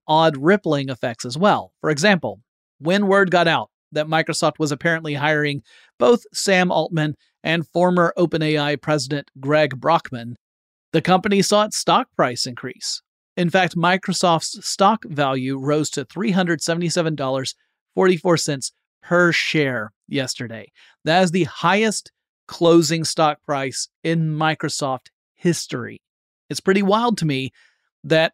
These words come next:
a couple of executives coming over from another company could be enough to boost stock prices like that.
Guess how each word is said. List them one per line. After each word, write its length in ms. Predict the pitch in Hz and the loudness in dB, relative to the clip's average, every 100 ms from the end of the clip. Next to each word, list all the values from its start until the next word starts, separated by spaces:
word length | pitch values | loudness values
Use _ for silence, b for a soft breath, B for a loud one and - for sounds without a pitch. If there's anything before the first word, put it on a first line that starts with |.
| - | -6
a 80 | 156 | -6
couple 340 | - 254 262 | -2 0 2
of 80 | 214 | 2
executives 760 | 160 135 156 - 185 185 - - | 0 2 0 2 0 0 -2 -8
coming 380 | - 165 160 151 | -2 0 2 0
over 360 | 156 147 160 165 | 0 2 2 2
from 160 | 156 | 0
another 300 | 143 143 139 | -2 -2 -2
company 480 | - 147 147 170 165 _ _ _ - | -2 -4 -2 -2 -2 _ _ _ 0
could 160 | 165 | 2
be 140 | 170 165 | 4 2
enough 340 | 156 156 - | 2 0 2
to 100 | 151 | -4
boost 500 | 120 151 160 - - | 0 4 4 4 -6
stock 380 | - 156 143 - | -4 0 -2 -2
prices 400 | 139 131 120 120 | -6 -6 -8 -8
like 220 | 123 117 | -8 -8
that. 260 | 117 101 | -10 -10